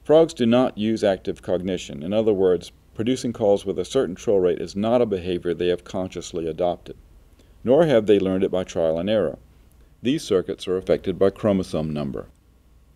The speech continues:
One of the species is what biologists call polyploids, meaning they have extra sets of chromosomes.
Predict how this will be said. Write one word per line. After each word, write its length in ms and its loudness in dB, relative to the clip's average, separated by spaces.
One 200 2
of 80 -2
the 100 -4
species 540 -8
is 160 -10
what 180 -4
biologists 560 -6
call 320 -8
polyploids, 880 -8
meaning 240 -6
they 140 -6
have 320 -8
extra 320 -8
sets 340 -4
of 80 -18
chromosomes. 760 -14